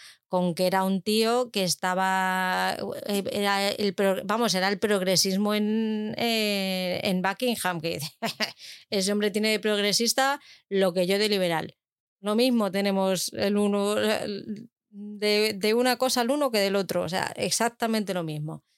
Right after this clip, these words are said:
Si no es por eso, yo me la como. Hablaba el otro día con la, con la corresponsal de la última conversación que tienen Carlos y Diana,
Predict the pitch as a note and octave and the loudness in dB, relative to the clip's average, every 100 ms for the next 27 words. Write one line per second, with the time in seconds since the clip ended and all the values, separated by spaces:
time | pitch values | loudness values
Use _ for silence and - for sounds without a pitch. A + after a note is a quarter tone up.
0 | _ - - A#3+ A#3 C#4 E4 D#4+ - D4+ | _ 0 2 4 4 4 2 0 0 0
1 | D4+ E4+ - B3 F#3 - _ _ _ - | 2 2 2 2 0 -2 _ _ _ -20
2 | - G3 A#3 A3+ F3+ D#3+ F3 E3+ E3 D3 | -16 -2 2 4 2 0 0 0 -2 -6
3 | _ _ _ _ _ _ _ _ G3+ G3 | _ _ _ _ _ _ _ _ -4 0
4 | G#3+ A#3 A3+ A3+ G#3 G#3+ G#3+ G#3 G3+ G3 | 2 4 4 2 2 2 2 2 2 2
5 | G3 G3 F#3+ F#3 F3+ F#3+ F#3+ F#3+ F#3 - | 4 4 2 0 2 2 2 0 -2 0
6 | F#3 E3+ G3+ G3 F#3+ F#3+ F#3 F#3 F#3 F#3 | 0 2 0 2 2 2 2 2 0 0
7 | F3+ F3+ F3+ F3 F#3 F3+ F3 F3 E3+ F3 | 0 0 0 -2 -2 -2 0 -2 0 0
8 | E3+ D3+ E3 E3+ F3+ F3+ F#3 | 0 0 0 2 2 0 -4